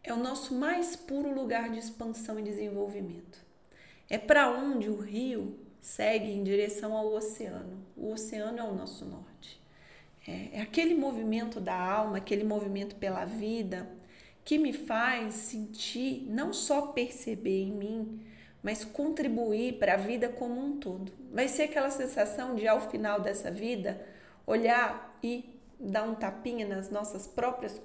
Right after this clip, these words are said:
costas, dizendo: "Paula, você fez um bom trabalho. Que bom, você expandiu naquilo que era dificuldade pra você. Você expandiu naquilo que era mesmo pra você levar adiante"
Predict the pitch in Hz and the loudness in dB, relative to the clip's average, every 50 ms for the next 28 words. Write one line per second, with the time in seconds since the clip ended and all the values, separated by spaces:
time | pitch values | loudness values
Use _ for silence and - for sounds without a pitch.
0 | - - - - 240 247 247 247 247 - - 208 202 202 220 226 196 196 208 208 | -16 -20 -6 0 2 2 2 0 -2 -4 -4 -4 -4 -2 -2 -2 -2 -2 -2 -2
1 | 214 220 220 220 226 - - - - - - - - - - - - - - 233 | -2 -2 -2 -4 -4 -6 -10 -12 -16 -18 -20 -20 -20 -20 -20 -20 -20 -2 2 4
2 | 214 202 202 208 202 202 202 196 190 196 196 - - 208 220 214 220 - 233 - | 6 6 6 6 6 6 2 2 0 -4 -6 -8 -8 -8 -8 -6 -4 -4 -4 -2
3 | - 262 285 277 285 262 240 247 269 262 269 - 269 277 - 247 208 190 196 196 | -2 0 0 0 0 -2 -2 -2 -4 -6 -6 -6 -6 -4 -2 -2 -2 -2 -4 -6
4 | 220 - - - - - - - - - 311 311 302 233 220 214 220 214 220 220 | -8 -10 -14 -16 -20 -20 -20 -12 -2 0 0 2 2 0 0 0 -2 -2 -4 -6
5 | - - 233 240 - - - 262 247 220 202 226 247 254 240 240 240 - - - | -4 -4 -6 -6 -6 -6 -4 -2 -2 -2 -2 -4 -6 -6 -6 -8 -8 -10 -10 -8
6 | 269 277 254 254 - - - 226 220 220 220 220 220 - - - - 254 247 214 | -8 -6 -6 -8 -8 -4 -2 2 2 2 2 0 -4 -8 -10 -10 -8 -6 -4 -2
7 | 208 208 214 208 - - - 226 220 240 233 226 - - - 220 214 208 214 - | 0 0 0 -2 -4 -8 -10 -10 -8 -8 -6 -4 -4 -4 -2 -4 -4 -6 -8 -12
8 | - - - - - - - - - - - - - - 254 247 247 - - 240 | -16 -18 -20 -20 -20 -20 -20 -20 -20 -14 -8 -4 0 0 0 0 0 0 2 2
9 | 240 202 202 233 254 254 233 226 226 226 - - 262 247 240 233 - - - 233 | 2 2 0 0 0 0 -2 -2 -4 -6 -8 -6 -4 -4 -4 -4 -4 -4 -2 0
10 | 226 220 240 254 269 254 226 220 226 233 233 233 233 214 220 - 214 208 208 214 | 2 2 4 2 2 0 0 -2 -2 -2 -2 -2 -4 -4 -4 -4 -4 -4 0 0
11 | 214 - 214 214 214 208 208 196 202 185 190 190 190 214 208 208 202 208 208 214 | 0 0 2 2 2 2 2 2 0 0 0 -2 -2 -2 0 0 0 0 -2 -4
12 | - - - - | -8 -10 -12 -14